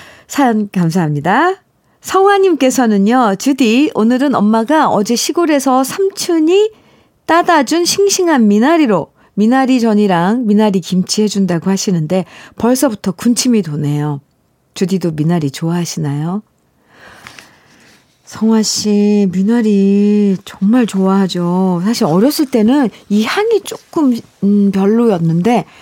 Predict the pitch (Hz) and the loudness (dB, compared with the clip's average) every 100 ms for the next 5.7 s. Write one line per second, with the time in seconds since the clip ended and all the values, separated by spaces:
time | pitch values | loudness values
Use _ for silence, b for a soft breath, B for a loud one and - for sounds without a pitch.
0 | B B - 226 269 220 247 220 214 196 | B B -2 2 2 2 2 2 2 2
1 | 180 170 185 180 196 180 151 175 214 180 | 0 0 -2 0 0 0 -2 0 0 0
2 | 208 175 185 185 208 185 - 208 196 180 | -2 0 2 2 0 -2 0 2 2 2
3 | 175 - 165 165 202 B B - 359 320 | -2 -4 -4 -2 -4 B B -6 -2 0
4 | 311 294 247 226 202 180 - - - - | -2 -4 -4 -2 -2 -2 -4 -12 -16 -4
5 | 277 262 226 202 165 170 190 | 0 2 2 2 2 0 -2